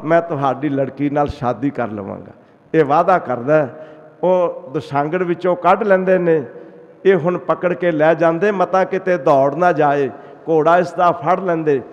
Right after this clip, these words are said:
ਇਸ ਨੂੰ ਪਕੜ ਲੈਂਦੇ, ਲਿਜਾ ਕੇ ਸ਼ਾਦੀ ਕਰਦੇ ਤੇ ਪਹਿਰਾ ਦੇ ਕੇ ਰੱਖਦੇ, ਬੰਦਾ ਕਿਤੇ ਦੌੜ ਨਾ ਜਾਏ। ਕਰਦਿਆਂ ਕਰਦਿਆਂ ਕਈ ਬੱਚੇ ਹੋ ਗਏ। ਹੁਣ ਉਹ ਬੱਚੇ ਭੁੱਖੇ ਮਰਦੇ।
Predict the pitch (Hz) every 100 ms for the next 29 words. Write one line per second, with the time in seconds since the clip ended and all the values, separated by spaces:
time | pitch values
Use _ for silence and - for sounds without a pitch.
0 | - - 202 196 202 220 214 196 233 240
1 | 202 175 170 156 - - - - 147 147
2 | 151 151 156 143 127 139 147 165 131 123
3 | 135 139 - - - - 190 190 185 220
4 | 262 247 175 180 185 185 156 151 170 202
5 | 156 160 165 170 165 156 131 127 127 175
6 | 196 185 165 165 170 151 - - - -
7 | - - 151 143 170 175 170 135 135 147
8 | 147 120 - - - - 160 165 131 151
9 | - 180 143 127 127 135 110 - - -
10 | - 156 185 196 190 185 151 147 175 175
11 | - - 170 156 127 113 139